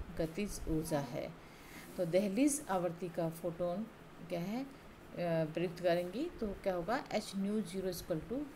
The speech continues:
five plus zero के बराबर होगा। यहाँ हम लिख सकते हैं five is equal to h nu zero। The value of five put in the equation number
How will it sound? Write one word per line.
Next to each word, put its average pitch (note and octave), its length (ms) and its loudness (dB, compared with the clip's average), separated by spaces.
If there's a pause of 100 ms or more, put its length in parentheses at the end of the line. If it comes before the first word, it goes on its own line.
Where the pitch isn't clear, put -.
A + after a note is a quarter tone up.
(140)
five F3+ 160 4 (100)
plus F3+ 480 -4
zero F3+ 260 0
के A3+ 80 0
बराबर G#3 340 0
होगा। A#3 300 -2 (560)
यहाँ G3 160 4
हम G3 60 4
लिख F3+ 80 2
सकते F#3 300 -2
हैं A#3 240 0
five G3 200 4
is - 100 -8
equal E3+ 260 -2
to C4 180 -2
h F3+ 500 -4
nu G#3+ 260 0
zero। C#3+ 360 -2 (800)
The E3+ 200 2
value A#3+ 380 6
of - 20 -4 (140)
five B3+ 260 4 (640)
put G#3+ 160 2
in F#3 160 -2
the F3 80 -2
equation E3+ 340 -2
number E3 400 2